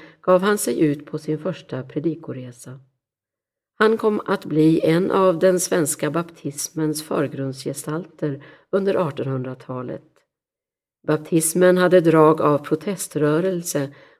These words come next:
mot tidens auktoritetstänkande och religiösa likformighet. År artonhundrasextioåtta, fyra år efter sin omvändelse, emigrerade Ångman till Amerika,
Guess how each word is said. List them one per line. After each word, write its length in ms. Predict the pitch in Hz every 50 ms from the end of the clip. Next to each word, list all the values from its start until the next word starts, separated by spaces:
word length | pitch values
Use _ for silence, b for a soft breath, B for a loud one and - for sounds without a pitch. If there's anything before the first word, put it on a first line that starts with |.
| B
mot 340 | - 208 202 202 - - -
tidens 560 | - 170 170 160 160 175 180 180 175 170 -
auktoritetstänkande 1600 | - - 151 151 - - 151 156 147 151 - 202 170 131 - - - - - 139 131 131 131 131 - 139 139 139 135 139 135 131 b b b b b b
och 160 | 190 190 -
religiösa 680 | 202 202 202 214 202 - 165 147 139 139 139 - - -
likformighet. 1000 | - 156 143 127 - - - - 131 131 127 123 123 - - 127 127 143 - _ _ _ _ _ _ _ _ _ _ _ _ _ _ _ _ _ _ _ _ _ _ _ _ _ _ _ _ _ _ _ _ _ _ _ _ _ _
År 180 | 202 214 214
artonhundrasextioåtta, 1600 | 226 240 233 - - 233 233 208 165 147 156 147 143 - - 143 147 - - - - - 185 180 - - _ _ _ - 147 135 131 - -
fyra 400 | - 220 208 175 170 180 208 202
år 240 | 185 175 175 175 -
efter 380 | - 147 143 - - - 147
sin 220 | 143 - 156 156 165
omvändelse, 920 | 185 165 143 131 135 135 131 127 131 127 135 131 131 131 - - 135 135 135 b b b b b b b b _
emigrerade 760 | 180 185 185 196 180 185 165 165 170 180 185 220 220 233 233
Ångman 460 | - 165 156 151 147 147 156 156 151
till 220 | 156 - 180 180
Amerika, 680 | 175 180 160 143 131 127 131 131 135 - - - 139 143